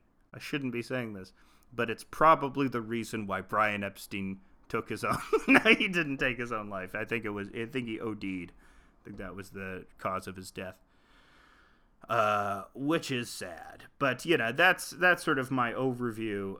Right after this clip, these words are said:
of, uh, Magical Mystery Tour. N-, less hard to defend.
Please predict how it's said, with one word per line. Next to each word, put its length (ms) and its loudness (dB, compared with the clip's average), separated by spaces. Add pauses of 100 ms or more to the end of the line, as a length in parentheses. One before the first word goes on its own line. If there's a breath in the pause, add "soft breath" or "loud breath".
of, 360 -8
uh, 360 -8 (240)
Magical 420 -4
Mystery 320 -12
Tour. 160 -10
N-, 260 -4
less 380 4 (120)
hard 340 8
to 80 2
defend. 720 0